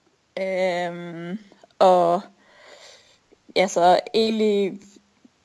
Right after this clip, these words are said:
er jeg meget godt tilfreds med svømningen, men, men jeg tror bare, at det sådan satte lidt præg på, at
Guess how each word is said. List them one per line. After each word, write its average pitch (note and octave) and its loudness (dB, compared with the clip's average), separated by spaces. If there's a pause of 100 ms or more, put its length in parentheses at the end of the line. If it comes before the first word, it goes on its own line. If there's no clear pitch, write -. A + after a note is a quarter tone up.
(460)
er G#3 6
jeg F3+ 2
meget G#3 2
godt G#3+ 0
tilfreds C4 -6
med C4 -8
svømningen, G#3 -8
men, F#3 -2 (440)
men F#3+ -2
jeg F#3 -2
tror F#3+ 2
bare, F3 6
at F3+ -8 (320)
det G#3 -8
sådan F3 -8 (1300)
satte A3 2
lidt G#3 -2
præg G#3 4
på, G3 2
at F#3 0